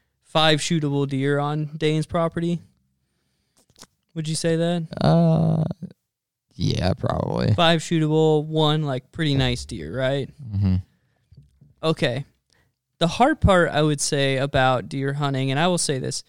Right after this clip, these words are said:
Speaker 1: is there's tech-, there's usually a part of management that you can't control, and it's your neighbors.
Speaker 2: Yeah.
Speaker 1: That's probably the biggest part about deer.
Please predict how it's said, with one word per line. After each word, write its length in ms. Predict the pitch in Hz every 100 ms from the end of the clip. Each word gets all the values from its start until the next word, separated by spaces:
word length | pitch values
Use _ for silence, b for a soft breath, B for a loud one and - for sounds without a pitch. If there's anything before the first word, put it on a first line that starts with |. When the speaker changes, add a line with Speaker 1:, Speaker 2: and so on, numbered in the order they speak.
| _ _ -
Speaker 1:
is 220 | 151 -
there's 420 | 160 147 143 - -
tech-, 320 | - 208 226 -
there's 360 | - 160 151 156
usually 680 | 196 254 233 240 233 226 -
a 80 | 156
part 420 | - - 170 160
of 80 | 143
management 800 | 131 131 139 147 - 156 151 139
that 180 | 135
you 100 | 131 127
can't 380 | - 147 120
control, 640 | - 135 - 127 110 - - _ _ _ -
and 100 | 151
it's 140 | -
your 100 | 131
neighbors. 560 | 120 117 - - - 113
Speaker 2:
Yeah. 240 | 98 - 127 _ _
Speaker 1:
That's 160 | 170 185
probably 240 | 233 214
the 100 | 156
biggest 340 | 147 147 151 -
part 200 | 147 139
about 220 | 135 123
deer. 260 | 127 110